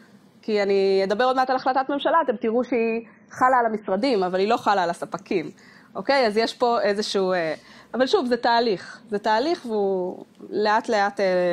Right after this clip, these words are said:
לומדים לפרק אותו ו-, ולראות, אה, להתמודד עם, בעצם עם כל, אה, עם כל שאלה כזאת. אמ, נתקדם. אז כמה הבהרות שיש לי לגבי תקצוב מגדרי. את הראשונה אמרתי, אנחנו לא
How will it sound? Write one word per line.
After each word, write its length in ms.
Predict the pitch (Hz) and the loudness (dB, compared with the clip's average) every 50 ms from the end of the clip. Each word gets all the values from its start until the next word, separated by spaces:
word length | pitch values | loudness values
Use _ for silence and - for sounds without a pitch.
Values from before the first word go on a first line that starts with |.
| 170 175 | 0 0
לומדים 320 | 185 185 196 190 233 233 | -2 -2 -2 0 0 0
לפרק 420 | 233 - - - 180 202 226 226 - | -2 -2 -4 -4 -2 -2 -2 -2 -4
אותו 320 | 202 - - 175 170 165 170 | -6 -6 -4 -4 -4 -4 -4
ו-, 220 | 175 165 160 160 165 | -6 -6 -6 -6 -6
ולראות, 420 | 170 175 180 175 175 185 185 185 190 | -4 -4 -4 -2 -4 -4 -4 -4 -4
אה, 200 | 175 165 160 170 180 | -6 -4 -4 -4 -2
להתמודד 540 | 190 196 - 214 214 220 202 208 220 220 | -2 -2 0 0 0 0 2 0 0 0
עם, 100 | 214 208 | 0 0
בעצם 220 | 196 190 190 - 208 | 0 -2 -2 -2 -2
עם 80 | 185 | -4
כל, 240 | 180 - - 185 190 | -2 -2 -2 -2 0
אה, 200 | 185 180 170 165 - | 0 -2 -2 -4 -6
עם 100 | - 190 | -8 -6
כל 160 | - - 202 | -4 -4 -2
שאלה 300 | 196 - 196 180 170 175 | -2 -2 -2 -2 -4 -4
כזאת. 300 | 175 - 175 165 - - - - - - - - - - - - - - - - - - - - - | -6 -10 -12 -12 -14 -16 -18 -20 -20 -20 -20 -20 -20 -20 -20 -20 -20 -20 -20 -20 -20 -20 -18 -10 -4
אמ, 480 | - 202 202 202 196 196 196 196 208 196 - - - - - - - _ - - - - - - - - - - - - - - - - - - - - - - - - - | -2 0 0 2 2 2 2 0 -2 -2 -6 -10 -16 -20 -20 -20 -20 _ -20 -20 -20 -20 -20 -20 -20 -20 -20 -16 -14 -12 -10 -10 -12 -12 -16 -18 -18 -18 -16 -16 -16 -16 -10
נתקדם. 440 | - 185 180 175 202 233 269 311 339 311 - | -8 -6 -2 0 0 2 2 2 0 0 -2
אז 160 | 208 196 196 | -6 -4 -2
כמה 280 | - 262 269 294 269 | 0 0 2 2 2
הבהרות 380 | 240 220 208 208 202 226 240 226 | 2 2 0 0 2 0 0 0
שיש 220 | - 220 208 - | 0 -2 -2 -2
לי 80 | - 220 | -2 -2
לגבי 480 | 208 196 190 185 185 202 196 202 202 196 196 | -2 -2 -4 -2 0 2 2 2 2 0 -2
תקצוב 300 | 196 - - - 220 220 | -6 -8 -6 -6 -4 -2
מגדרי. 480 | 214 196 185 180 185 247 330 349 330 208 | -4 -2 -2 -2 -2 0 0 0 0 -2
את 80 | 202 | -2
הראשונה 460 | 214 196 202 - - 214 226 233 220 202 | -2 -4 -4 -2 -2 -2 0 0 0 0
אמרתי, 360 | 220 254 277 285 277 277 233 | 2 0 0 0 0 -2 -2
אנחנו 220 | 214 202 - 220 | -2 -2 -2 0
לא 180 | 214 226 240 | 2 2 2